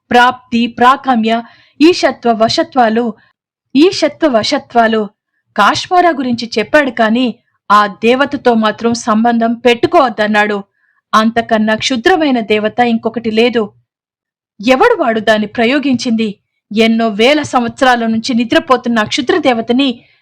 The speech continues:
మేల్కొల్పింది ఎవడు? వాడు పూర్తిగా నాశనమైపోతాడు. కానీ ఈ లోపల నా కూతురు నాశనమైపోతుంది. అతడు క్షణం మౌనంగా ఉన్నాడు. ఏ క్షుద్ర దేవతైనా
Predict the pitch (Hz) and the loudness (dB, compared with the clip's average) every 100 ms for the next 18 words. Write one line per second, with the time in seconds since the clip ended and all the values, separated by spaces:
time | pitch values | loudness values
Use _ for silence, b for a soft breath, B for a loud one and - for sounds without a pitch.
0 | - 214 262 330 330 247 233 233 220 240 | -4 2 2 2 0 -2 -2 -2 0 0
1 | 285 196 240 269 254 202 _ _ _ 202 | -2 -2 -2 0 -2 -6 _ _ _ 0
2 | 214 208 202 294 349 - 247 254 262 220 | 0 0 -4 0 0 0 0 0 0 0
3 | 254 359 330 269 233 226 226 226 220 202 | -2 0 -2 -2 -2 -2 -2 0 0 -4
4 | - _ _ _ _ - 277 262 427 349 | -8 _ _ _ _ 0 0 0 -2 -2
5 | 262 294 370 330 320 370 339 - 440 494 | 0 -2 0 0 0 0 -4 0 2 2
6 | 440 311 277 - 330 285 - 285 302 294 | -2 -6 -8 -6 -6 -6 -6 -6 -4 -4
7 | 277 - _ _ _ _ _ _ _ 214 | -4 -8 _ _ _ _ _ _ _ -2
8 | 214 220 208 208 - 208 208 202 190 208 | 0 -4 -4 -6 -6 -4 -2 -4 -4 -2
9 | 247 285 262 226 233 214 - _ _ _ | 2 2 2 0 0 -2 -8 _ _ _
10 | _ _ _ 233 254 - - 285 415 294 | _ _ _ 2 2 0 -2 2 0 2
11 | 262 240 240 226 254 226 | -2 -2 -2 0 0 -2